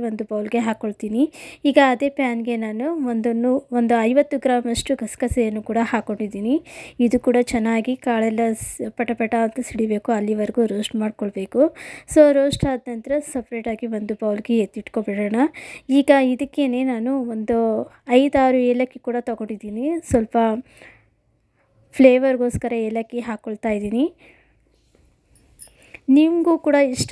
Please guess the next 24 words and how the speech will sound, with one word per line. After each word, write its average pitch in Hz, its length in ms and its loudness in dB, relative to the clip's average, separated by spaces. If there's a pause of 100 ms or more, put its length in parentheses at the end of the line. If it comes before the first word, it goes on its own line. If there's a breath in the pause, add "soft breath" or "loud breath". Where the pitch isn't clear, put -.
(120)
ಆದ್ರೆ 247 320 0
ಈ 233 160 0
ರೀತಿ 226 200 -4 (120)
ಒಂದ್ಸಾರಿ 214 360 -2 (140)
ಟ್ರೈ 226 140 0 (160)
ಮಾಡಿ. 208 220 -2 (180)
ಎಲ್ರೂ 269 280 2 (120)
ಕೊಬ್ಬರಿಯಿಂದ 254 520 2 (120)
ಮಾಡ್ತಾರೆ, 220 340 -2 (120)
but 233 120 -6 (120)
ನಾನು 247 240 0
ಸ್ವಲ್ಪ 226 200 0 (160)
ಕಡಲೆಪಪ್ಪು 233 520 -2 (100)
ಕೂಡ 226 100 -2 (180)
ಹಾಕಿ 220 260 -2
ಸೇರಿಸ್ತಾ 220 520 -2 (120)
ಇರೋದ್ರಿಂದ 208 440 -4 (140)
ಸ್ವಲ್ಪ 240 200 -4 (340)
ಟೇಸ್ಟ್ 247 320 0 (120)
ತುಂಬ 226 200 -2 (140)
ಚೆನ್ನಾಗಿರುತ್ತೆ. 220 680 -2 (680 loud breath)
ಈಗ 294 100 6 (120)
ನಾನು 269 260 2
ತುರಿದಿಟ್ಕೊಂಡಿರುವಂಥ 262 840 0